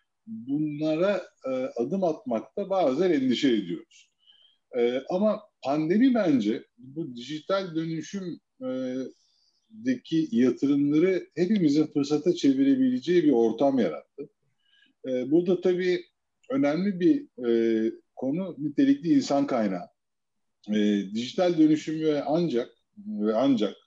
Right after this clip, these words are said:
yani işin ehli ve nitelikli insan kaynağı ile biz hayata geçirebiliriz.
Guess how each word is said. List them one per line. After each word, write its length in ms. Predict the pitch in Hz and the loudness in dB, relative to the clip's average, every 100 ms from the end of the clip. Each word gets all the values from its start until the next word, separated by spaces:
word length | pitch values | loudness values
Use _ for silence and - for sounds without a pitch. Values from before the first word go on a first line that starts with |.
| 98 | -18
yani 160 | 92 104 | -14 -12
işin 280 | - 165 | -6 0
ehli 340 | 139 120 147 175 | 2 2 2 2
ve 100 | 151 | 2
nitelikli 520 | 139 147 143 143 147 | 4 2 0 0 0
insan 320 | 139 160 160 | 0 0 -2
kaynağı 440 | 156 147 147 160 170 | 0 0 2 2 4
ile 120 | 139 | 2
biz 140 | 101 | 2
hayata 300 | 101 92 90 | -2 -2 -4
geçirebiliriz. 680 | 90 - 90 80 - _ _ | -8 -10 -14 -16 -18 _ _